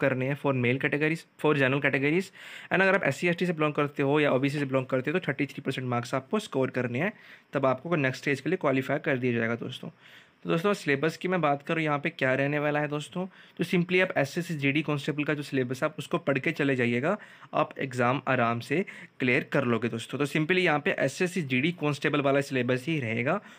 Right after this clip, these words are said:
और कुछ इसमें एक्स्ट्रा ऐड ऑन नहीं किया गया दोस्तों। So I hope so आपको मेरी इन्फॉर्मेशन बिल्कुल सही लगी हो गाइस।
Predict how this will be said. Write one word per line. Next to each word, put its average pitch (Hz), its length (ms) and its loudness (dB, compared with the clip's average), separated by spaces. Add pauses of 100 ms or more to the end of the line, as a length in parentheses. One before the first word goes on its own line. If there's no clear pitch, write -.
(140)
और 170 160 4
कुछ - 240 -4
इसमें 156 260 0
एक्स्ट्रा 143 340 0
ऐड 135 200 4
ऑन 165 100 2
नहीं 147 260 0
किया 127 220 -2
गया 120 180 -2
दोस्तों। 117 360 -10 (360)
So - 180 -8
I 131 100 2 (120)
hope 143 320 -2
so 151 120 2
आपको 147 260 0
मेरी 143 220 0
इन्फॉर्मेशन 139 520 -2
बिल्कुल 139 240 -4
सही 135 300 -2
लगी 151 220 0
हो 143 60 0
गाइस। 135 320 -2